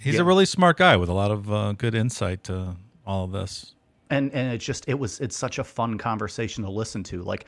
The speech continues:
Speaker 2: I, I wish I got to just go hang out with him and have some beers and listen to him tell some stories and just, you know, pontificate about his thoughts on things. 'Cause he seems,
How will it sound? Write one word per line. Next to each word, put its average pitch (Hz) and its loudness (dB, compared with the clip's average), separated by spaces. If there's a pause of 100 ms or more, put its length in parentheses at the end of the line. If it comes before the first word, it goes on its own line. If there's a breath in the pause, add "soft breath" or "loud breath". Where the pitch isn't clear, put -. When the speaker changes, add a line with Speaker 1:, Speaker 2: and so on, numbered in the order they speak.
(220 loud breath)
Speaker 2:
I, 104 2
I 107 0
wish 110 0
I 110 0
got 110 -2
to 104 -8
just 92 -8
go 104 -4
hang 101 -4
out 98 -2
with - -10
him 101 -2
and 98 -4
have 104 -2
some 101 -4
beers 101 0
and 92 -6
listen 101 -4
to 95 -2
him 104 -4 (240 loud breath)
tell 101 0
some 98 -6
stories 98 -2
and 90 -4
just, - -10 (260 soft breath)
you 117 -4
know, 92 -4
pontificate 101 -2
about 92 -2
his 92 -8
thoughts 98 -2
on 90 -6
things. 90 -8
'Cause 104 -8
he 104 -6
seems, 104 -6